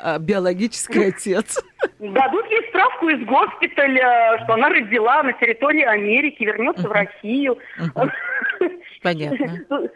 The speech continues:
Speaker 2: тут не, а, нет никаких привилегий. А почему я и говорю, что очень многие женщины вляпываются, потом на форумах обсуждают, как же так, меня обманули, агентство взяло с меня деньги, а ребенок гражданство не получил.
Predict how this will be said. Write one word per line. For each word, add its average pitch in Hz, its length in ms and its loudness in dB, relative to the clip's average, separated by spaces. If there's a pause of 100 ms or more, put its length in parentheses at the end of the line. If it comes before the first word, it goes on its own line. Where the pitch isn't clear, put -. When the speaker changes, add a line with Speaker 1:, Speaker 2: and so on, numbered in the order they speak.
(120)
Speaker 2:
тут 254 140 0
не, 254 280 -2
а, 254 200 2
нет 277 260 -4
никаких 233 380 -4
привилегий. 233 720 -2
А 190 280 2
почему 262 280 -4
я 285 140 2
и 269 40 -6
говорю, 262 340 -2
что - 120 -8
очень 226 180 -6
многие 285 400 -2
женщины 247 460 -4
вляпываются, 240 600 -2
потом 226 260 -4
на 240 100 4 (100)
форумах 285 400 0
обсуждают, 226 540 0 (260)
как 240 140 0
же 233 100 0
так, 311 200 0
меня 240 220 2
обманули, 240 440 2
агентство 226 360 0
взяло 214 300 2
с - 80 -20
меня 220 220 4
деньги, 277 300 -2
а 214 200 4
ребенок 233 340 2
гражданство 233 380 0
не 240 100 -2
получил. 247 640 2